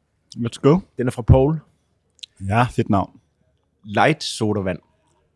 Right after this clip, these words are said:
Speaker 1: Har Paul også sendt den til mig?
Speaker 2: Det
Speaker 1: kan
Speaker 2: har han
Speaker 1: simpelthen ikke
Speaker 2: sikkert.
Speaker 1: huske.
Speaker 2: Ja, det kan godt være, han har dækket sig ind.
Speaker 1: Ah, fedt. Okay. Jamen, øhm, light sodavand. Jeg, øhm, altså for det første, f-, fedt spørgsmål, fordi jeg tror næsten ikke, ordet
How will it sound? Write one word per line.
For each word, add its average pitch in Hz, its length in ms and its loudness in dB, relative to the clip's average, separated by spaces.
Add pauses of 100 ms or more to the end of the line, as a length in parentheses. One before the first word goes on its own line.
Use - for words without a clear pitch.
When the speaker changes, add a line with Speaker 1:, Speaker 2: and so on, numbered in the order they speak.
(920)
Speaker 1:
Har 127 80 0
Paul 139 260 4
også 175 100 2
sendt 165 160 0
den 180 120 2
til - 100 -2
mig? 180 120 6 (500)
Speaker 2:
Det 147 80 6
Speaker 1:
kan 139 80 10
Speaker 2:
har 117 60 4
han 160 80 8
Speaker 1:
simpelthen 165 180 8
ikke 165 80 6
Speaker 2:
sikkert. - 120 -8
Speaker 1:
huske. 110 60 0
Speaker 2:
Ja, - 20 2
det 101 80 0
kan 107 120 0
godt 117 120 4
være, 107 80 6
han 107 80 4
har 104 80 0
dækket 101 240 0
sig 104 120 0
ind. 107 100 -2 (200)
Speaker 1:
Ah, 131 120 0
fedt. 175 280 4
Okay. 156 260 4 (400)
Jamen, 123 280 4
øhm, 107 440 4 (880)
light 101 340 -2
sodavand. 113 540 -2 (380)
Jeg, 135 480 4 (500)
øhm, 120 580 2 (2500)
altså 107 140 -8
for 123 100 4
det 127 80 8
første, 151 180 6
f-, - 640 -6
fedt 175 140 0
spørgsmål, 135 420 0
fordi 139 180 0
jeg 131 100 2
tror 143 140 0
næsten 151 260 0
ikke, 170 140 -2
ordet 156 320 4